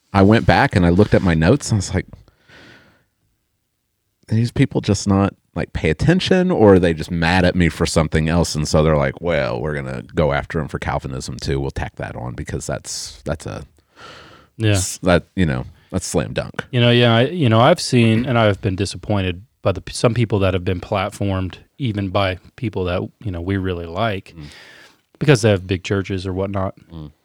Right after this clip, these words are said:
Speaker 2: I'll get on, I'll do the test on them, and it's like, you know, you got the bases loaded, and, uh,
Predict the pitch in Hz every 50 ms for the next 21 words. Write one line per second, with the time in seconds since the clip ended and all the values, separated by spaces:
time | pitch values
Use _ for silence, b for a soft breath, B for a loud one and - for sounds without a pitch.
0 | - - 123 123 110 120 101 104 101 101 101 98 90 - 123 110 104 98 107 98
1 | 95 92 - 110 101 95 - - 98 90 90 95 101 101 101 98 95 - _ _
2 | _ _ _ _ _ _ - 120 110 101 104 98 - - 113 110 107 110 - 123
3 | 113 107 104 104 107 120 139 143 117 - 113 98 123 117 117 - - 107 95 101
4 | 117 127 127 120 110 104 101 - _ _ b b b b b b b b b b
5 | - 127 110 107 104 104 101 98 107 101 98 98 98 95 95 95